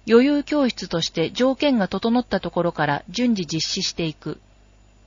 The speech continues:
問い。国は、放課後児童クラブと放課後子ども教室の一体型を推進している。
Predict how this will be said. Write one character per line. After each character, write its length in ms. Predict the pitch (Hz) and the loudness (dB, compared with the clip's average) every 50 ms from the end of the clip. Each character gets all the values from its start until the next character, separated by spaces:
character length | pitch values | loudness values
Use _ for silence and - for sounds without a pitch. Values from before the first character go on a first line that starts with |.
| _ _ _ _ _ _ _ _ _ _ _ _ _ - _ | _ _ _ _ _ _ _ _ _ _ _ _ _ -16 _
問 220 | - 208 208 214 202 | -2 0 0 0 -2
い。 60 | - _ _ _ - - - _ _ _ _ _ _ _ _ _ _ _ - | -4 _ _ _ -20 -20 -20 _ _ _ _ _ _ _ _ _ _ _ -8
国 260 | - - 240 247 254 247 | -2 2 4 6 6 6
は、 220 | 240 240 233 - _ _ - - - _ _ | 6 6 4 2 _ _ -20 -20 -20 _ _
放 220 | - - 269 285 277 | 0 2 2 4 4
課 120 | - 294 | 4 4
後 160 | 285 285 269 | 4 4 4
児 120 | 220 233 233 | 4 2 2
童 180 | 269 277 269 | 2 2 2
ク 120 | - 285 269 | 2 2 2
ラ 100 | 254 214 | 4 2
ブ 120 | 180 180 | 2 0
と 180 | - 160 - - | -2 -2 -2 -2
放 240 | - - 269 269 | 2 2 2 4
課 100 | - 285 | 4 4
後 140 | 269 277 262 | 4 4 4
子 120 | - 254 233 | 2 2 2
ど 100 | 269 269 | 4 4
も 140 | 285 277 | 4 4
教 220 | 269 - 294 285 254 | 2 0 -2 -2 -2
室 200 | - - - 180 | -2 -4 -6 -4
の 140 | 160 156 - | -4 -4 -4
一 120 | - 185 | -6 -8
体 280 | - - - 269 269 254 | -4 0 2 2 4 4
型 260 | 262 254 - 262 240 | 2 2 2 2 2
を 80 | 240 | 2
推 220 | 220 - - 226 220 | 0 0 -2 -4 -2
進 260 | - - 220 214 202 | -2 -2 -2 -2 -2
し 100 | - - | -4 -4
て 140 | - 196 185 | -4 -4 -2
い 100 | 175 170 | -2 -2
る。 160 | 165 160 | -4 -6